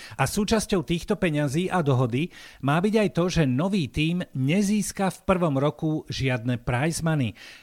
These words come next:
čiže žiadne peniaze ako odmeny. To neznie lákavo,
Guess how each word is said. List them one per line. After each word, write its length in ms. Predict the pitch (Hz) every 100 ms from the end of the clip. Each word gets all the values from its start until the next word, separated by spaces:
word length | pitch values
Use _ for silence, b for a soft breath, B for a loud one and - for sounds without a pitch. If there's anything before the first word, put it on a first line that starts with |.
| B
čiže 400 | - 220 208 139
žiadne 320 | 196 196 147
peniaze 480 | - 120 117 117 120
ako 320 | 104 - 117
odmeny. 420 | 120 147 139 107 - _ _ _ -
To 160 | 214
neznie 480 | 214 220 233 285 294
lákavo, 640 | 190 107 107 123 104 90